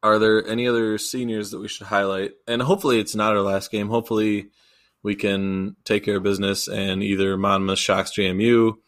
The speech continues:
or, um, either Weber State or Montana, lo-, or, or we would need both Weber State and Montana to lose. And then we could potentially host, uh, the game after J M U if we beat them.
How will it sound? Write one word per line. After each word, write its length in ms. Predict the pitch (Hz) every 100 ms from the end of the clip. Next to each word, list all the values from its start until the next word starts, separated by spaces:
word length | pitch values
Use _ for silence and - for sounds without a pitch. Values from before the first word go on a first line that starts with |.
| _ - _ _ -
or, 680 | 214 208 208 202 196 196 - _ _ _ _ -
um, 400 | 101 92 92 95
either 480 | 101 95 95 92 -
Weber 240 | 113 98 92
State 280 | - 98
or 60 | 95
Montana, 420 | 92 92 104 98
lo-, 160 | 95 104
or, 180 | 98 101
or 340 | 107 98 87 -
we 140 | 120
would 100 | 104
need 160 | 95 90
both 320 | 104 101 -
Weber 180 | 101 95
State 220 | - 101
and 140 | 101 98
Montana 380 | 95 92 95 92
to 60 |
lose. 460 | 92 92 95 90 - _ _ _ _ _
And 120 | 92
then 60 | 92
we 80 | 92
could 100 | 104
potentially 440 | - 101 - 101
host, 440 | 92 95 90 - - -
uh, 460 | 104 92 92 92 -
the 100 | 98
game 220 | 95 90
after 280 | 92 90 110
J 200 | 95 95
M 140 | 90
U 160 | 95 95
if 120 | 90
we 80 | 90
beat 240 | 87 95
them. 340 | 104 92 92